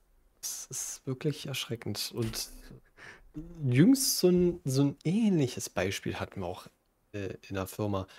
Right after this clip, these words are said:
Da, da ist es aber wirklich eher so, manche Leute haben einfach nicht,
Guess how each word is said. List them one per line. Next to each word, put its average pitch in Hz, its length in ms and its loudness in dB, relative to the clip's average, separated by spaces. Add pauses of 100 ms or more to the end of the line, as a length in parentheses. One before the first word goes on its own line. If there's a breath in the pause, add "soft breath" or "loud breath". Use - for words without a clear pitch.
(140 loud breath)
Da, 120 120 4
da - 180 -4
ist - 180 0
es 196 200 0
aber 156 260 0
wirklich 151 440 2
eher 156 220 6
so, 151 380 4 (680 loud breath)
manche 156 320 2
Leute 147 460 2
haben 165 180 2
einfach 147 420 -2
nicht, 147 540 0